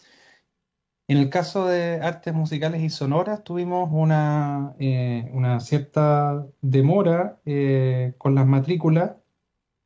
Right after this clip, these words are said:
Eh, abrimos cupos de admisión especial porque este año se, se implementó por primera vez un examen de admisión en especial que nosotros consideramos necesario, eh, y que vamos a ver ahora cómo, cómo eso influye, ¿no es cierto?, en la, en la retención y en la, en,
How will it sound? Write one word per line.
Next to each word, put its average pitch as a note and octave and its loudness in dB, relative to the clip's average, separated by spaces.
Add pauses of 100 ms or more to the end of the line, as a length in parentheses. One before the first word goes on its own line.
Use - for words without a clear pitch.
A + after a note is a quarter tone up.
(200)
Eh, C3+ 2
abrimos D3 2
cupos D#3+ -2
de D#3 -2
admisión C#3 0
especial D#3 -2
porque D3+ -4
este D3 -2
año D#3 2
se, D#3 -2 (160)
se - -6
implementó C3+ 0
por D#3 0
primera D#3 0
vez E3 2
un E3 -2
examen D#3+ 0
de D#3 -2
admisión C3+ 0
en D3 -2
especial B2 -4
que C3 -6
nosotros C3 -4
consideramos C3 0
necesario, D3 -2 (1400)
eh, A#2 -4
y A#2 -6
que A#2+ 0
vamos B2+ 2
a C3 4
ver C3+ 2
ahora C#3 0
cómo, C3 -2
cómo C3+ 0
eso C3+ -2
influye, D3 0
¿no D3 2
es C3+ -4
cierto?, D3 -2
en C#3 0
la, A#2+ 0
en B2 -2
la A#2+ 2
retención D3 0
y C3+ 2
en C3 0
la, A#2 -4
en, A#2 -6